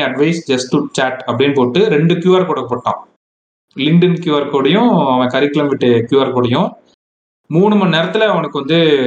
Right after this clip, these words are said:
இது கிடைச்சிருச்சு கேட்டு, இன்டர்வியூ கிடைச்சிருச்சு அப்படின்னதுனால. அப்புறம் அதே கம்பெனிலேயே அவன் செலக்ட் ஆயிட்டான். அது LinkedIn-ல ஏதோ பயங்கரமா வைரல் ஆகி போயிருக்கான்.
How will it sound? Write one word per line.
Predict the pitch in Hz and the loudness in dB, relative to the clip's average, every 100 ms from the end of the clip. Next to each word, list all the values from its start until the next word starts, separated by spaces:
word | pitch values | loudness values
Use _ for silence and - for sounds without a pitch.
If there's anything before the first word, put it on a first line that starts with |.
| 117 | 0
இது | 123 143 | 0 0
கிடைச்சிருச்சு | 135 127 - - | -2 -4 -10 -6
கேட்டு, | 117 113 113 - _ _ _ _ _ _ _ _ _ _ _ _ _ _ - | -4 -4 -6 -10 _ _ _ _ _ _ _ _ _ _ _ _ _ _ -12
இன்டர்வியூ | 143 156 160 | -6 -2 -2
கிடைச்சிருச்சு | 147 127 123 120 110 104 - _ _ | -2 -6 -6 -6 -6 -6 -16 _ _
அப்படின்னதுனால. | 127 131 127 139 135 123 120 113 113 _ _ _ _ | -8 -8 -14 -10 -8 -6 -8 -10 -12 _ _ _ _
அப்புறம் | 123 170 | -4 0
அதே | 170 156 | 0 0
கம்பெனிலேயே | 190 175 160 151 180 | 0 0 -2 0 0
அவன் | 180 139 | 2 2
செலக்ட் | 127 117 113 127 - | 0 0 -2 -4 -2
ஆயிட்டான். | 131 120 107 - _ _ _ _ _ _ _ _ _ _ _ _ _ | -2 -2 -6 -10 _ _ _ _ _ _ _ _ _ _ _ _ _
அது | 127 123 | -2 0
LinkedIn-ல | 139 170 180 175 | 2 4 4 2
ஏதோ | 151 | 2
பயங்கரமா | 160 131 139 143 147 | 0 -2 -2 -2 0
வைரல் | 127 131 | 2 2
ஆகி | 135 | 2
போயிருக்கான். | 135 131 120 139 175 180 | 2 0 0 0 -2 -2